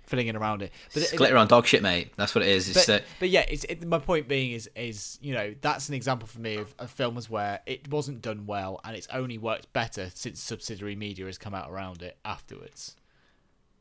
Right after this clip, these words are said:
Speaker 2: Okay, I'll take
Speaker 1: That's
Speaker 2: that.
Speaker 1: so,
Speaker 2: Yep, I
Speaker 1: but
Speaker 2: like
Speaker 1: so,
Speaker 2: it.
Speaker 1: yeah,
Speaker 2: Well done.
Speaker 1: other
Speaker 2: Yeah, I like
Speaker 1: film
Speaker 2: it.
Speaker 1: examples of it being done poorly. I, I t-, I've got a film, a film example of it being done well,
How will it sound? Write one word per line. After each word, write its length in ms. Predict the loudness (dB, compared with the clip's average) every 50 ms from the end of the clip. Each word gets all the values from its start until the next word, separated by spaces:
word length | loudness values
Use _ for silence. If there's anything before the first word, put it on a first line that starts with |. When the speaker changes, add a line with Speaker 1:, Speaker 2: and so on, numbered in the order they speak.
| _ -2
Speaker 2:
Okay, 200 | 2 6 8 8
I'll 60 | 10
take 200 | 10 8 8 8
Speaker 1:
That's 200 | 8 6 6 6
Speaker 2:
that. 80 | 6 6
Speaker 1:
so, 40 | 6
Speaker 2:
Yep, 180 | 6 6 4 2
I 40 | 4
Speaker 1:
but 80 | 6 8
Speaker 2:
like 140 | 8 8
Speaker 1:
so, 80 | 8 6
Speaker 2:
it. 40 | 6
Speaker 1:
yeah, 100 | 6 8
Speaker 2:
Well 120 | 8 8
done. 200 | 8 6 2 0 0 _
Speaker 1:
other 180 | 2 2 4 4
Speaker 2:
Yeah, 60 | 4
I 40 | 6
like 80 | 6 4
Speaker 1:
film 80 | 4
Speaker 2:
it. 40 | 2
Speaker 1:
examples 500 | 0 0 0 0 0 -2 -4 -6 -6 -4
of 80 | -4 -4
it 100 | -4 -4
being 180 | -4 -6 -8
done 180 | -8 -10 -12 -12
poorly. 580 | -10 -8 -8 -6 -6 -6 -6 -8 -8 -10 -12 -16 _ -20 -20 -20 -20 -20 -20 -20 _ _ _ _ _ _ _ _
I, 160 | 0 0 2
I 60 | 2
t-, 140 | 0 0 2 2
I've 120 | 2 4
got 100 | 2 2
a 20 | 0
film, 180 | 0 -2 -2
a 140 | -2 -4 -6
film 160 | -4 -4 -4
example 260 | -2 -2 -2 -4 -4 -4
of 60 | -4
it 20 | -4
being 180 | -4 -4 -4
done 200 | -4 -4 -4 -4
well, 340 | -2 -2 -2 -2 -4 -6 -8